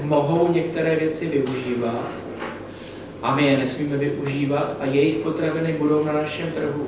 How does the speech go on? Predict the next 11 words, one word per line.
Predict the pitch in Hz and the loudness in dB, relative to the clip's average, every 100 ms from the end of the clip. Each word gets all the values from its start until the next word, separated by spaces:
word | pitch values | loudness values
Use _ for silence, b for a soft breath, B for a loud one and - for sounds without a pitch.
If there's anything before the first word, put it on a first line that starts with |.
| - | -8
v | - | -6
pořádku, | 139 135 135 127 - - 151 151 165 - | -4 0 2 2 0 -6 -4 -4 -4 -4
proč | 160 156 156 | -4 -2 -2
my | 151 156 160 - - | -2 -2 -4 -6 -8
teda | 143 143 147 151 - - - | -4 -2 -2 -4 -6 -10 -12
jako | - - | -12 -10
čeští | 170 127 - 156 | -8 -8 -6 -4
zemědělci, | 151 160 160 156 156 | -2 -2 -2 -2 -2
potažmo | - 143 143 143 135 | -4 -4 -4 -4 -4
evropští | 123 131 131 - 135 | -4 -4 -6 -6 -2
zemědělci, | 135 135 131 127 - | -2 -2 -4 -6 -8